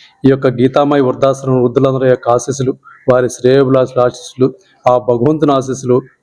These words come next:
మరి అలేఖ్య అక్కకు ఉండాలని ఈ సందర్భంగా ఆ భగవంతుని ప్రార్థిస్తూ మరొక్కసారి గీతామయ వృద్ధుల మరి బాలభవన్, మరి అదేవిధంగా ఇక్కడికి వచ్చేసినటువంటి వారి శ్రేయోభిలాషులు, కొన్ని కారణాల వల్ల రాలేనటువంటి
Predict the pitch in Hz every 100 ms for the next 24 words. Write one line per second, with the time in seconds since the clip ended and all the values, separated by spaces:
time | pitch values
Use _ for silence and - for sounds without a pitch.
0 | - 123 120 - 123 131 135 120 117 120
1 | 120 120 120 120 117 127 123 117 123 123
2 | 117 117 117 123 120 120 120 123 131 -
3 | 202 - _ - _ - 135 160 175 156
4 | 160 156 - - _ 117 135 135 143 139
5 | 135 127 131 131 127 113 117 127 120 127
6 | 143 - 131 123 135 135 131 131 127 -
7 | _ _ 131 131 135 123 120 - 160 160
8 | 151 143 131 127 127 - 123 135 131 131
9 | 127 135 139 _ _ _ _ 143 143 143
10 | 135 147 160 156 151 143 135 127 120 135
11 | 147 139 131 131 123